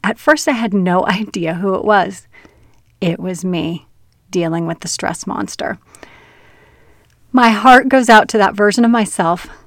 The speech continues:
and to the millions of people dealing with excess stress that is causing them sleepless nights. It's estimated that sixty-three percent of women and fifty-four percent of men have trouble sleeping at least once a week,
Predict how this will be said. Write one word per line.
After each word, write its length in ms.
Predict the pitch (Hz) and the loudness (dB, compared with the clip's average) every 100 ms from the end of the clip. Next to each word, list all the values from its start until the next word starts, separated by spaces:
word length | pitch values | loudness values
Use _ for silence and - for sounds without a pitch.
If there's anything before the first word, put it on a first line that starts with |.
| _ | _
and 160 | 190 190 | -12 -8
to 140 | - | -4
the 120 | 233 | 0
millions 760 | 226 226 220 254 269 277 277 - | 4 4 4 4 4 4 4 2
of 180 | 220 - | -10 -8
people 480 | 196 185 185 190 - _ _ | -8 -4 -4 -4 -10 _ _
dealing 320 | 185 180 185 | -6 -4 -2
with 160 | 202 185 | -4 -4
excess 340 | 196 175 196 180 | -8 -8 -10 -10
stress 560 | - 180 175 - - - _ _ _ _ _ - | -4 -4 -4 -8 -16 -20 _ _ _ _ _ -6
that 140 | 196 | -4
is 100 | 185 | -4
causing 420 | - 180 170 180 | -2 -2 -2 -4
them 280 | 175 170 170 _ _ _ _ _ _ - _ | -6 -8 -10 _ _ _ _ _ _ -20 _
sleepless 580 | - - 180 - 180 - | -18 -8 -8 -6 -10 -8
nights. 460 | 180 180 - - - _ _ _ _ _ _ _ - | -8 -8 -12 -20 -20 _ _ _ _ _ _ _ -10
It's 160 | 202 | -2
estimated 520 | 220 240 - 254 240 202 | -2 0 2 4 4 0
that 140 | 196 | -2
sixty-three 640 | - - 190 262 240 240 208 | -4 -8 -6 -6 -4 -2 -2
percent 320 | 220 214 214 | -2 -2 -2
of 60 | 190 | -2
women 280 | 185 185 | -2 -4
and 160 | 180 180 | -4 -6
fifty-four 480 | 247 226 294 - 330 | -6 0 0 4 2
percent 340 | 311 262 233 | 2 -4 -4
of 60 | 196 | 0
men 280 | 208 185 190 | -2 -2 -6
have 220 | 190 202 | -10 -12
trouble 340 | - 208 190 | -2 0 0
sleeping 420 | 190 - 202 185 180 | -4 -4 -4 -4 -6
at 140 | - | -6
least 420 | 202 208 311 - | -6 -2 -4 -2
once 220 | 208 190 | -4 -2
a 60 | 196 | -4
week, 320 | 185 156 - | -6 -8 -12